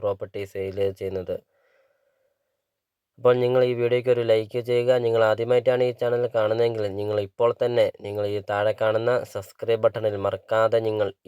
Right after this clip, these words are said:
ഇപ്പോൾ തന്നെ ഈ, ഈ ചാനൽ ഒന്ന് സബ്സ്ക്രൈബ് ചെയ്യുക. മറക്കാതെ ഈ ചാനൽ ഇപ്പോൾ തന്നെ ഒന്ന് സബ്സ്ക്രൈബ് ചെയ്യുക. അപ്പോൾ ഈ ഒരു പ്രോപ്പർട്ടിയുടെ ലൊക്കേഷൻ എന്ന് പറയുന്നത് കോട്ടയം ജില്ലയിലെ പാലാ ടൗണിലാണ്.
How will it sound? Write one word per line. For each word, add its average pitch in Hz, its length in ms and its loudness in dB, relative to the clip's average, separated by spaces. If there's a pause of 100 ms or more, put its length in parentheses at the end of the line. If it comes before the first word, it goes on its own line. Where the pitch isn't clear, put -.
ഇപ്പോൾ 120 360 -2 (140)
തന്നെ 113 200 -2 (140)
ഈ, 104 40 -6 (240)
ഈ 113 40 -6 (180)
ചാനൽ 110 380 0
ഒന്ന് 101 160 -2 (140)
സബ്സ്ക്രൈബ് 120 640 0
ചെയ്യുക. 98 200 -4 (140)
മറക്കാതെ 110 580 2 (280)
ഈ 104 40 -10 (200)
ചാനൽ 101 280 -2 (120)
ഇപ്പോൾ 110 240 -6 (100)
തന്നെ 117 260 2
ഒന്ന് 104 140 -2 (120)
സബ്സ്ക്രൈബ് 117 600 -4 (120)
ചെയ്യുക. 90 260 -8 (1120)
അപ്പോൾ 131 260 6
ഈ 131 100 0
ഒരു 131 120 4 (140)
പ്രോപ്പർട്ടിയുടെ 127 580 0
ലൊക്കേഷൻ 127 600 -2
എന്ന് 123 200 2
പറയുന്നത് 127 360 4 (140)
കോട്ടയം 120 460 2
ജില്ലയിലെ 123 360 2 (180)
പാലാ 113 380 2 (180)
ടൗണിലാണ്. 117 500 4